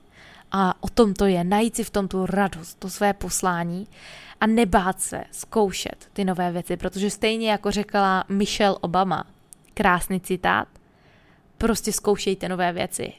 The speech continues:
vystupujte ze své komfortní zóny a stoupejte. Tak já se s ním naprosto totožňuji, protože jenom výstupy z komfortní zóny nám pomůžou vyjít na ten další level, na tu další úroveň, udělat ten další krok.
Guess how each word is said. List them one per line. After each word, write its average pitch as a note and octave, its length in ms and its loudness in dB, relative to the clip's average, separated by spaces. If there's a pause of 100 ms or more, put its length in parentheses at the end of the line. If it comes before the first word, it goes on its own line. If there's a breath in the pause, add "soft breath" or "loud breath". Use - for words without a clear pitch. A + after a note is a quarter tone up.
vystupujte F#3+ 640 -2
ze F3+ 80 -6
své F#3 160 -2
komfortní F3+ 480 -6
zóny F3+ 260 -4
a - 100 -10
stoupejte. - 800 -2 (840 soft breath)
Tak G#3 140 -2
já F#3+ 180 0
se F#3 120 -10
s F#3+ 40 -6
ním F3+ 120 -6
naprosto F3 420 -8
totožňuji, F3 500 -8
protože F#3+ 300 -4
jenom A3+ 200 0
výstupy A3+ 360 -2
z - 40 -4
komfortní G3+ 500 -2
zóny F#3+ 500 -2 (100)
nám F3 220 -4
pomůžou F#3+ 640 -2 (200)
vyjít F#3 380 -6 (180)
na F3 160 -8
ten E3 200 -12 (200)
další E3+ 480 -2
level, F3 300 -10
na - 80 -14
tu F#3 220 -10
další - 340 -4
úroveň, F3 420 -6
udělat - 360 -10
ten - 120 -12 (440 soft breath)
další - 440 -6
krok. - 340 -12